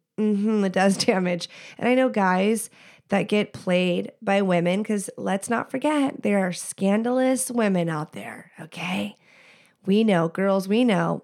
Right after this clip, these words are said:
We know, we can see. We can see 'em from a mile away. But again, with the believe, you gotta believe that there's someone out there that exists that is good. There are good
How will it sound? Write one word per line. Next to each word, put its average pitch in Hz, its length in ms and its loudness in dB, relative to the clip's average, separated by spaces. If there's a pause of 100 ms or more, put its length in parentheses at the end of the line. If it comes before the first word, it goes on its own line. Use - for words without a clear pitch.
We 208 320 -4
know, 190 300 2
we 180 140 2
can 240 180 -2
see. 185 560 0
We - 120 -6
can 180 180 -4
see 277 440 -2
'em 294 220 -2
from 202 180 0
a 196 80 -2
mile 214 400 0
away. 202 440 -2 (140)
But 240 220 -2
again, 233 320 0
with 240 160 -2
the 233 80 -4
believe, 180 540 -4
you 185 80 -6
gotta 190 180 -2
believe 214 1000 -2
that 196 180 -6
there's 175 260 -2
someone 220 560 -4
out 196 300 -4
there 202 140 -2
that 196 120 -2
exists 180 560 -6
that 175 120 -4
is 175 120 -4
good. 170 280 -4
There 170 180 -2
are 175 60 -2
good 240 560 -2